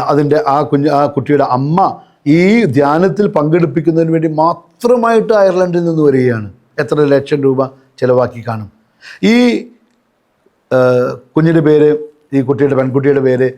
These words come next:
കാതറിൻ എന്നാണ്. ധ്യാനമൊക്കെ കഴിഞ്ഞ് കണ്ടുമുട്ടിയപ്പോൾ ഞാൻ കാതറിനോട് ചോദിച്ചു, എട്ടാം ക്ലാസ്സിലാണ് പഠിക്കുന്നത്, "കാതറിൻ, ധ്യാനമൊക്കെ എങ്ങനെയുണ്ടായിരുന്നു?"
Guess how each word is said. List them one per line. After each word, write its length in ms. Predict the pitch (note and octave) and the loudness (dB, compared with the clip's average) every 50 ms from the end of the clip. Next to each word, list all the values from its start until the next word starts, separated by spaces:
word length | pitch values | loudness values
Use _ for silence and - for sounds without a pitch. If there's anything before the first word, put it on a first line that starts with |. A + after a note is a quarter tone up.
| _ _ _ _ _ C3+ | _ _ _ _ _ -2
കാതറിൻ 380 | B2 C3 C3 A#2 C#3 D3+ C#3+ C3+ B2+ | -2 0 0 0 0 0 0 0 -2
എന്നാണ്. 260 | A#2+ A#2+ A#2 A2+ G#2+ G#2 - _ _ _ _ _ _ - B2+ | -2 -2 -2 -4 -4 -8 -12 _ _ _ _ _ _ -4 -2
ധ്യാനമൊക്കെ 360 | C3+ C#3+ D3+ D3+ C#3+ E3 D#3 C3+ | 0 0 0 2 2 0 0 2
കഴിഞ്ഞ് 300 | C#3+ C3+ C3+ C#3 C3+ A#2+ - - - _ _ _ _ _ | 0 0 2 0 0 -2 -4 -8 -16 _ _ _ _ _
കണ്ടുമുട്ടിയപ്പോൾ 540 | - B2+ C#3 C#3 C3+ C3+ A#2 C3+ B2+ B2+ B2+ B2 B2 | -4 -2 0 0 0 0 0 0 0 0 0 -2 -2
ഞാൻ 100 | B2+ C3 C#3 - - - | -4 -4 -8 -10 -8 -4
കാതറിനോട് 480 | B2 A#2+ B2 B2+ A#2+ B2 B2 B2 B2 B2 B2 | -2 0 0 0 0 -2 -2 0 0 0 0
ചോദിച്ചു, 180 | A#2 A#2 - D#3+ D#3 | 0 -2 -2 -2 -2
എട്ടാം 160 | C#3+ D#3+ D#3+ | 0 0 0
ക്ലാസ്സിലാണ് 300 | D#3 D#3 D3+ C#3+ C#3+ C3+ | 0 0 0 0 0 0
പഠിക്കുന്നത്, 300 | C3 A#2+ A#2 A#2+ A2+ G#2 - - _ D3+ | 0 -2 -4 -4 -6 -8 -12 -6 _ -2
"കാതറിൻ, 320 | D3+ D#3 D#3+ G#3 B3 - - - - _ _ _ _ _ _ _ _ _ _ _ _ _ _ _ _ _ - B2 | 0 0 2 0 0 -2 -4 -10 -20 _ _ _ _ _ _ _ _ _ _ _ _ _ _ _ _ _ -4 -2
ധ്യാനമൊക്കെ 360 | D3 D3+ E3 G3 A#3 B3 A#3+ A#3 | 0 2 2 2 2 2 2 2
എങ്ങനെയുണ്ടായിരുന്നു?" 560 | A3+ A#3 A#3+ A#3 G#3+ G#3+ G#3 F#3+ F#3+ F#3 G3+ | 2 2 0 0 2 2 2 2 0 0 -2